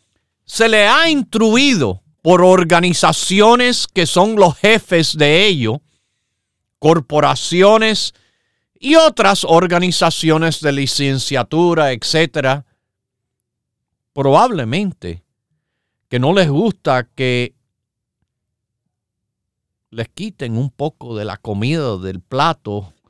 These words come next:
el plato que le sirven a uno de enfermedad, porque es negocio la enfermedad a las compañías farmacéuticas y a muchas organizaciones,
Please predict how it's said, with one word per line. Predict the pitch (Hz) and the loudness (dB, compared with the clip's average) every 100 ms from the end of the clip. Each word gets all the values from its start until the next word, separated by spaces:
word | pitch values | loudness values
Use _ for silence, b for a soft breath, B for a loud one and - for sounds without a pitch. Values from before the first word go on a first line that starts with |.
| _ _ _ _ | _ _ _ _
el | 113 113 | -8 -8
plato | - 131 170 180 - 127 123 _ | -6 -2 0 -2 -8 -8 -8 _
que | - 117 117 - _ - | -10 -8 -8 -12 _ -14
le | 120 117 | -10 -8
sirven | - 147 160 156 139 | -6 -8 -6 -8 -8
a | 120 | -6
uno | 131 175 165 | -4 -4 -4
de | 131 | -6
enfermedad, | 117 107 127 117 113 110 120 156 120 120 | -8 -8 -8 -6 -6 -4 -4 -2 -4 -8
porque | 120 107 117 113 175 | -12 -10 -10 -6 -6
es | - 101 | -6 -10
negocio | 107 92 90 151 214 - 73 85 _ _ _ _ _ _ _ _ _ _ _ _ _ _ | -10 -10 -6 -6 -6 -10 -12 -14 _ _ _ _ _ _ _ _ _ _ _ _ _ _
la | 98 | -6
enfermedad | 110 95 117 101 98 90 92 80 78 _ | -4 -2 -2 -2 -2 -2 -2 -4 -8 _
a | 107 | -4
las | 113 | -4
compañías | - 120 110 90 113 131 | -4 -4 -4 -4 -4 -6
farmacéuticas | 92 87 78 92 113 - - 82 - - b b b b b _ | -8 -10 -12 -10 -10 -12 -14 -12 -14 -20 b b b b b _
y | 131 | -6
a | 123 | -4
muchas | 127 175 - 123 - | -4 -6 -6 -8 -8
organizaciones, | 120 113 110 107 107 98 - - 101 131 113 90 - - - | -6 -4 -4 -4 -6 -8 -10 -8 -6 -4 -6 -8 -10 -12 -12